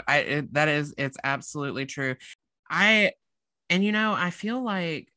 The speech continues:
a lot of times guests come in and they are wanting this huge change.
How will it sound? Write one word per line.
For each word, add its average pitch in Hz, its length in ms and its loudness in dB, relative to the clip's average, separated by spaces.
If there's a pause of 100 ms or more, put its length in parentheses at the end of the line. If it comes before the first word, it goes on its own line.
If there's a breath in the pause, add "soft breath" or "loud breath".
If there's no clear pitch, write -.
a 151 60 -2
lot 156 220 -2
of 190 100 -4
times 156 500 -6 (1400)
guests 147 360 0
come 143 240 -2
in 131 400 0
and 120 240 -4
they 120 480 0 (1500)
are 123 720 2 (680)
wanting 135 500 -6
this - 460 -8
huge 135 800 -2
change. 117 580 -2